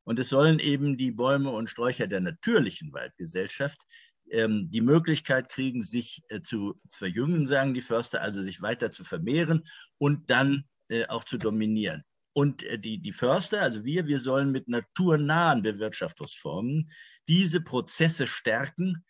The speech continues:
damit die ökologisch-, ökologischen Funktionen, ähm, nicht vergehen, äh, sondern Wald sich aus sich heraus, äh, weiterentwickeln kann. Dazu gehört, dass man, ähm,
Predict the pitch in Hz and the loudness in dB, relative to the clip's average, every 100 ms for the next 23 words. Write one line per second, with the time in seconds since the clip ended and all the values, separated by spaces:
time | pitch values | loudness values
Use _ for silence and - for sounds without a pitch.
0 | _ _ _ 123 139 139 135 120 131 131 | _ _ _ 0 2 0 2 2 2 0
1 | 135 120 - 139 123 120 120 113 - 101 | -2 -6 -6 -6 -2 0 0 -2 -6 -8
2 | 107 - 101 101 98 - 92 87 90 90 | -8 -6 -4 -2 -2 -4 -6 -4 -4 -4
3 | 98 - - 82 117 160 190 170 _ - | -8 -12 -12 -4 0 0 0 -6 _ -20
4 | _ 110 113 123 117 104 98 120 131 123 | _ -4 0 2 2 2 2 2 0 -6
5 | 120 107 - 135 127 117 104 101 - - | -6 -8 -4 -4 -2 -4 -4 -4 -6 -6
6 | 98 85 92 - 92 92 110 87 160 - | -4 -4 -6 -6 -8 -6 -8 -8 -10 -12
7 | _ _ _ - - - 135 135 135 135 | _ _ _ -20 -6 -2 0 2 4 6
8 | 147 - 123 - 117 110 104 95 92 _ | 4 4 -4 -2 -2 0 0 -2 -6 _
9 | _ 90 - 104 104 | _ -12 -4 -4 -4